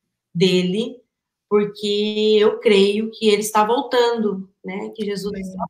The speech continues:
Speaker 1: voltando. E, e ele quer levar todos, né, com ele. Então, nós que, esse tempo aí de, de,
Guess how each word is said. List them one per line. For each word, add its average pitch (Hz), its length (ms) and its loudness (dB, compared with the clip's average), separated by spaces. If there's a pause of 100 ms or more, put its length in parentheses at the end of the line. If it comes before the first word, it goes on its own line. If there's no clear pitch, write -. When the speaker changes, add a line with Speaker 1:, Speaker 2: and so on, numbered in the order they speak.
(120)
Speaker 1:
voltando. 185 600 -8 (520)
E, 185 760 -6
e 208 120 0
ele 214 220 -2
quer 277 640 0 (160)
levar 269 800 4 (240)
todos, 247 720 0 (160)
né, 208 180 -4
com 208 220 -4
ele. 165 380 -4
Então, 208 320 -4
nós 220 340 -2
que, 214 380 -8 (240)
esse 226 320 -6
tempo 214 300 2
aí 196 180 0
de, 175 320 -6
de, - 300 -10